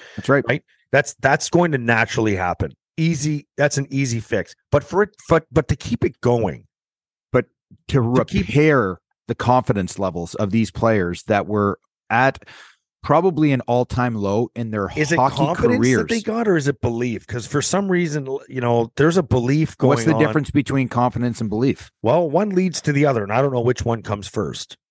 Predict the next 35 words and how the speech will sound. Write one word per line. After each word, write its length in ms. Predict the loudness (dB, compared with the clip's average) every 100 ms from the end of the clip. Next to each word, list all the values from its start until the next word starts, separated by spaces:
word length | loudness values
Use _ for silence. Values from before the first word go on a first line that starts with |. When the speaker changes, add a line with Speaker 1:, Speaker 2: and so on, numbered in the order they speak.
| _ _
Speaker 1:
Exactly. 560 | -2 2 0 0 -6 -6
I 80 |
mean, 200 | -4 -4
confidence 460 | 0 2 2 2 2
Speaker 2:
I, 60 | 2
I, 20 |
I 40 |
Speaker 1:
comes 80 | 2
Speaker 2:
don't 120 | 0 -2
Speaker 1:
first. 200 | -8 -20 _ _ -4
Speaker 2:
Uh, 140 | -4
does 260 | 0 0 0
it? 120 | 2
Speaker 1:
Confidence 640 | 2 4 4 4 2 -4 0
is 220 | 0 2
the 100 | 2
number 320 | 2 4 4
one 260 | 4 4 2
thing 460 | -2 -2 0 -2 -2
in 120 | -2
the 80 | 0
game 220 | 0 0
of 100 | -2
hockey 340 | -2 -4 -6 -12
because 240 | -8 -2
every 200 | 2 2
single 280 | 2 2 4
one 160 | 4 4
of 60 |
these 180 | 2 0
guys 320 | 0 0 -2
can 200 | -4 -8
skate, 500 | -8 -2 2 2 0 -6 -16
shoot, 420 | -2 2 2 2 -4 _ -8
pass. 460 | 0 2 2 0